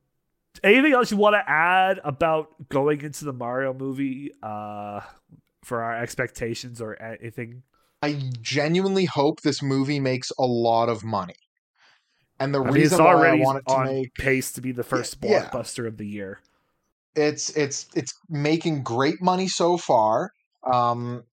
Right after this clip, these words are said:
Speaker 2: uh, and the reason why I want it to make even more is because I want Nintendo. Nintendo, if something doesn't work for Nintendo, they get terrified of it and won't do it again for so, so long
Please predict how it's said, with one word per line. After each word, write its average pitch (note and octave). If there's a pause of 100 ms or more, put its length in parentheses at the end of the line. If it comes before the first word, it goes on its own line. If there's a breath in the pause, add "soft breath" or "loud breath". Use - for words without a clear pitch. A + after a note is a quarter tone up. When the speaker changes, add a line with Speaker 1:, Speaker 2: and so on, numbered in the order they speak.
(1160)
Speaker 2:
uh, - (520)
and C#3+
the D3
reason E3+
why D3
I C3+
want B2+
it C3
to C3
make B2+ (160)
even D3
more A#2+
is A#2+
because A#2 (640 soft breath)
I C3
want C#3
Nintendo. D#3 (100)
Nintendo, F3
if E3
something F#3
doesn't G3
work B2+
for -
Nintendo, G3 (320 soft breath)
they C#3+
get G#3 (340)
terrified C#3+
of A#2+
it C3
and C3
won't C3+
do C3
it C3
again A2+
for A2
so, A2+
so G#2+
long F2+